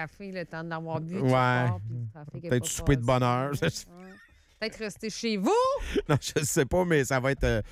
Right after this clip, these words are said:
Speaker 2: ça va être quelque chose.
Speaker 1: Hey, euh, un café, euh, un café, un co-, une co-, comment qu'est-ce que
Speaker 2: Un café, un bat.
Speaker 1: Un café, un bat. Oui, c'est vrai, c'était ça. <laughs> Je me, je disais, voyons, ça marche pas, un café, une coke. Ça marche, ça marche pas, c'est un café, un bat. Non, mais, euh, je suis tombée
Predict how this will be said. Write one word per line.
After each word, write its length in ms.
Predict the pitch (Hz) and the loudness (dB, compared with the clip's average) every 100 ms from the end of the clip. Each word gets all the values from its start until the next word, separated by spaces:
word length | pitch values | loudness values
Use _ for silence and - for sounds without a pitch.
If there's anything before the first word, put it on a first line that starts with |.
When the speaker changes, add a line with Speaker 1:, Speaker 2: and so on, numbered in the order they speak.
| - - - | -16 -20 -8
Speaker 2:
ça 240 | - 156 | 2 4
va 100 | 160 | 4
être 60 | 165 | 4
quelque 320 | 190 170 180 | 0 2 0
chose. 600 | - 190 175 131 110 107 107 78 - _ - | 4 2 2 0 -2 -2 -2 -4 -8 _ -12
Speaker 1:
Hey, 100 | 277 | -8
euh, 540 | 330 330 320 320 277 | -6 -4 -4 -6 -6
un 40 | 302 | -6
café, 240 | 320 339 | -6 -4
euh, 880 | 381 370 339 311 294 294 285 277 277 | -2 0 0 0 0 0 -2 -2 -2
un 40 | |
café, 380 | 269 294 330 339 | -2 -4 -2 0
un 120 | 311 | 0
co-, 160 | 285 311 262 | 0 -2 -2
une 100 | 269 | -2
co-, 100 | 226 | -2
comment 140 | 311 392 | -2 0
qu'est-ce 200 | - - | -4 -6
que 120 | - | -2
Speaker 2:
Un 60 | 104 | 2
café, 180 | 104 123 | 4 4
un 100 | 117 | 4
bat. 180 | 151 170 - | 2 0 -6
Speaker 1:
Un 100 | 226 | -6
café, 220 | 233 254 | -4 -4
un 40 | 240 | -4
bat. 180 | 214 233 | -4 -4
Oui, 100 | 254 311 | -6 -6
c'est 100 | 262 | -4
vrai, 220 | 240 269 | -4 -4
c'était 180 | - 220 | -4 -6
ça. 260 | - 294 | -2 -2
<laughs> 300 | 269 165 165 | 0 -2 -4
Je 40 | 180 | -4
me, 60 | 175 | -6
je 140 | - | -4
disais, 200 | 170 254 | -2 0
voyons, 220 | 247 415 | 0 -2
ça 100 | 208 | -2
marche 180 | 170 208 | -2 -4
pas, 120 | - | -2
un 40 | 277 | -2
café, 260 | 226 - | -2 -2
une 120 | 240 196 | -2 0
coke. 320 | 226 233 - | -2 -2 -4
Ça 60 | - | -4
marche, 160 | 156 160 | -2 -2
ça 60 | |
marche 200 | 180 190 | -2 -2
pas, 100 | - | -2
c'est 100 | 247 | -2
un 60 | 190 | 0
café, 220 | 190 247 | 0 2
un 100 | 220 | 2
bat. 180 | 151 208 - - - | 0 -2 -4 -10 0
Non, 80 | 339 480 | 0 2
mais, 180 | 440 370 | 2 2
euh, 60 | 311 | 2
je 40 | |
suis 80 | - | 0
tombée 200 | 320 320 | 0 0